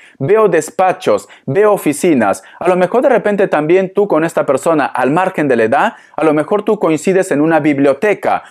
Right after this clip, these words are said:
o puede ser una tienda o un lugar donde existen muchos libros, muchos libros. Puede ser un profesor, puede ser de repente una persona que trabaje algo relacionado con las leyes o simplemente me dice, Richard, a, a la persona de mi interés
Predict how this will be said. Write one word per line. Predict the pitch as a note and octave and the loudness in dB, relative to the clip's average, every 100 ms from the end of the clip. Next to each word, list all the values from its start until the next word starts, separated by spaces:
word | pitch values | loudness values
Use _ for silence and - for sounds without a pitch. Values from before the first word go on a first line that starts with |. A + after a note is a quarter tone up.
| - | -6
o | D#3+ | -2
puede | G3 G#3 | 2 2
ser | F#3 F3+ | 2 0
una | F3+ D3+ F3+ | 2 0 0
tienda | G3 F#3 C3 B2+ | 0 2 2 2
o | C3 | 2
un | C#3+ F3+ | 2 2
lugar | D#3+ C3 C#3 F3 - - | 2 2 0 -2 -8 -6
donde | C#3+ D3+ D3 | -2 0 0
existen | - A3 G#3+ G3 | -2 -4 -2 -2
muchos | F#3+ F#3 F3+ D#3+ | -2 -2 -2 -2
libros, | C#3+ C#3+ A#2 G2 F2+ - - _ - | 0 2 2 2 0 -4 -16 _ -2
muchos | F3 A3 - B2+ | 0 2 0 0
libros. | A2+ F#2 F2 E2+ - - - | 2 2 0 -2 -8 -20 -4
Puede | C4 C4 | 0 0
ser | A3+ G3 | 2 0
un | F#3+ | 2
profesor, | C#3+ C3 A#2 F3 D3 - - _ | 0 0 0 2 0 0 -6 _
puede | G#3+ A3+ | 0 0
ser | G3 | 0
de | F#3+ | 2
repente | E3+ D#3 F3 F3+ | 2 2 0 0
una | E3 | 0
persona | C#3+ - E3 D#3+ | 0 0 -2 -2
que | C3+ | 0
trabaje | B2+ C3+ D3+ D#3+ D3+ | 0 0 0 0 2
algo | D3 D#3+ | 2 2
relacionado | D#3+ B2+ - A#2+ C3+ D3 | 2 2 0 0 2 2
con | D3 | 2
las | D3 E3 | 0 2
leyes | G3+ C3+ G#2 - - | 2 2 0 -4 -10
o | - F3 | -4 -2
simplemente | A3+ G#3 F3+ F#3 E3+ | 0 0 0 0 0
me | D3 | 0
dice, | D3 D3+ C#3+ | 0 0 0
Richard, | G3 F#3+ F#3+ F#3+ - _ _ | 0 0 0 -2 -8 _ _
a, | - D3+ D3+ | -4 0 0
a | - D3 | 0 0
la | D3 | 0
persona | - D3 - A3 | 0 -2 0 0
de | F#3+ | 2
mi | D#3 | 2
interés | C#3+ - C#3 G3+ G3 | 0 0 0 0 -2